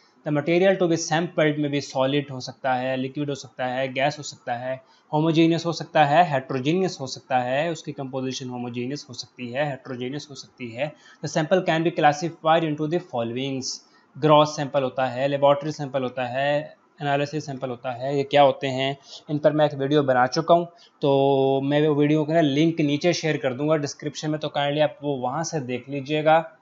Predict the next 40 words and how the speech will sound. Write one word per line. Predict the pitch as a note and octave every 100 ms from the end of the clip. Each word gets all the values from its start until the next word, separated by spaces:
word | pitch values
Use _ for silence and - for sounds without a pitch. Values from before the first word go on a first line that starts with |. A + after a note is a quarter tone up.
| _ _ _ _ _ _ _ - D3
अगर | C3+
मैंने | C#3 C#3 C3+
यहाँ | C3+
एक्सप्लेन | C3+ - C#3+ C#3
किया | B2+ C3+ C3 C3+
तो | C#3 C3
थोड़ा | C3+ B2+
सा | B2 B2+ B2+ B2 - _ _ _ _
टाइम | D#3 D#3
ज़्यादा | D3 C#3
लग | D3 C#3
जाएगा, | C#3+ C#3 C#3+ C#3+ - _
तो | -
आप | C#3 D3
काइंडली | D3 D3
वहाँ | C3 C#3+
से | D3+
देख | B2 A#2+
लीजिएगा। | A#2+ A2+ A2 A2 - _ _ _ _ _ - F#3+ - _ _ _ _ _ _ _ _ - -
मैं | C3+ C3+ C3+
सर | - - D3 C#3
दस्त | C#3 D3 -
थोड़ा | C3+ C#3
सा | C#3+
बता | C3+ C3+
देता | C3 C3+
हूँ | E3
कि | D#3
ग्रॉस | C#3 D3 D3+
सैंपल | E3 D#3+ E3
ये | D3
होता | C3+ C#3+ C3+
है | C3 C#3 D3
कि | D3
आपके | C3 D3+
पास | C3 C#3+ C#3+
एक | C3
मेजर | C3 C#3
सैंपल | D3 B2+ A#2 A#2+
आया, | A2 G#2